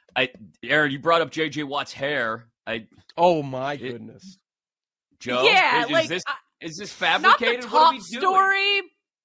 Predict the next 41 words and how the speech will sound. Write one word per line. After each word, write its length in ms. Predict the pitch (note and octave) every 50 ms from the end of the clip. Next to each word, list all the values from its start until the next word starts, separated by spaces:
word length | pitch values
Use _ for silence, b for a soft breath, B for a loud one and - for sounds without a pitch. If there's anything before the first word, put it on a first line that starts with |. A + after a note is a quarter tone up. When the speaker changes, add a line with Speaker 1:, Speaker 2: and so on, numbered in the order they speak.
| _ _ _ -
Speaker 3:
but 300 | E4+ E4+ E4+ D#4 D4 C4+
he 240 | B3+ C4+ E4 F4 C#4+
did 300 | A#3 D4+ E4 E4+ D4 C#4+
look 280 | D4 D4 C4+ - - B3
like, 420 | C4 C#4 C#4 C4 B3 A#3+ A#3+ -
uh, 380 | B3+ B3 A#3+ A#3 A#3 A3 A3 F#3+
he 180 | G#3+ A#3 B3+
should 240 | - - C#4+ C#4+ A3
be 100 | C4 B3+
a 80 | A3+ G#3
member 300 | G#3 G#3 G#3 G#3 A3+ G#3
of 80 | F3
the 80 | - E3+
Backstreet 720 | D3+ G3 F#3 F3+ G3 G#3 - - - - A3+ A3 G#3+ F#3+
Boys 360 | - G#3+ G#3+ A3 A3 G#3+ F3
or 60 | F3+ F3+
N 300 | - G3 G#3 A3 G#3 F#3
sync 580 | - - B3 F3+ F#3 G#3 G#3+ A3+ A3+ G#3+ -
or 80 | F#3 D#3+
something. 720 | - - G3+ G3 G#3+ - _ - A#3+ A#3 A3+ A3+ A3+ A3 G3+
Like, 300 | E3 F#3+ G#3+ G#3 F#3+ B B B B B B B
he 160 | E4 F4+ E4
did 260 | - G4 G#4+ G#4+ G#4
play 400 | - - E4 E4+ E4 D4+ B3+ A#3+
into 260 | B3+ C4+ C#4 - C4 B3+
it 140 | B3 A#3+
by 140 | A#3+ A#3 G#3
saying, 300 | G#3 G#3 - A#3+ A3+ A3 A3
"Hey, 480 | B3+ D#4 E4+ D4+ C#4 C4 A#3 A3+ A3+ - -
I 80 | A3
switched 380 | A3 - - D4 C#4 - - -
up 100 | C#4+ B3
my 140 | G#3 A3+ A#3
hair. 320 | B3 C#4 C#4+ C#4 C4+ B3+ B B B B B
If 160 | A3 G#3 -
you 80 | C#4 C#4
ever 200 | C#4+ B3+ B3+ B3
wonder 280 | B3 B3+ B3+ C4 B3+
if 80 | A#3 A#3+
people 320 | - C4+ A#3 - A3+ A3+
notice, 580 | A3+ A#3+ B3+ C#4 B3+ G3+ G#3 G3+ G3+ - - -